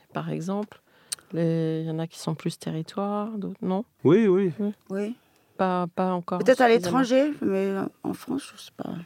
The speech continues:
Speaker 1: Pas tant que ça.
Speaker 3: On entend parler de ce débat un peu partout, euh, qui
Speaker 2: Mais surtout, euh, l'é-, l'école, c'est un moment, euh, c'est l'amorce. Et en fait, euh, c'est vrai qu'une fois qu'on sort de l'école, eh ben, c'est pas fini, hein. Nous, on prend beaucoup de plaisir à, on continue à apprendre tous les jours quand on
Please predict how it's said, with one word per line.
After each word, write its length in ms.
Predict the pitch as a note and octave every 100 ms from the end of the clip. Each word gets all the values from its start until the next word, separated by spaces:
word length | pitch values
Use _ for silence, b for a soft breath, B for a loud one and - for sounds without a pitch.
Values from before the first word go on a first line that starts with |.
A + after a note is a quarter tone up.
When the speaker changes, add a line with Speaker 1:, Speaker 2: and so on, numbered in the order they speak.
| -
Speaker 1:
Pas 80 |
tant 160 | F#3 G3
que 80 | F#3
ça. 140 | - -
Speaker 3:
On 120 | F#3
entend 260 | F#3+ F#3 F3 -
parler 240 | F3 G3
de 40 | -
ce 120 | E3
débat 280 | D#3 E3 F3+
un 60 |
peu 140 | D3+ D#3
partout, 500 | E3 - - F#3+ G3
euh, 220 | E3 C#3 C#3 - _ _ _ _ _ _ b b _
qui 120 | -
Speaker 2:
Mais 120 | D3
surtout, 380 | A#2 B2 - F3+
euh, 80 | C3
l'é-, 180 | A#2 A2
l'école, 340 | G#2+ G#2+ D3+
c'est 140 | D#3+ G#2+
un 80 | G2+
moment, 380 | G#2 B2 C#3+
euh, 240 | A2+ G2+ G2
c'est 160 | -
l'amorce. 520 | G#2 C3+ D3+ - - - _
Et 140 | -
en 80 | F#2+
fait, 260 | - C3+ -
euh, 320 | G2+ G2 F#2
c'est 140 | -
vrai 100 | G#2+
qu'une 140 | B2+ G2+
fois 140 | A#2+
qu'on 140 | - G2+
sort 200 | - G#2
de 80 |
l'école, 400 | G2 F2+ - C#3+
eh 40 | A2+
ben, 460 | F#2 F#2+ F#2+ F#2 F2+
c'est 120 | -
pas 100 | G2
fini, 360 | - A2 F#3+
hein. 200 | C3 G2+
Nous, 140 | G2 A2+
on 140 | G#2
prend 160 | F#2 G2
beaucoup 340 | G2 G#2 A2+
de 60 | B2
plaisir 400 | B2 G#2+ B2+ C3
à, 360 | G2+ G2 F#2 F#2+
on 120 | F#2+
continue 360 | - G2+ A#2 G#2+
à 60 |
apprendre 460 | G2 - C#3 A2+ F#2+
tous 140 | -
les 100 | G#2+
jours 240 | A#2 F3 -
quand 220 | F#2+ -
on 240 | G2 F#2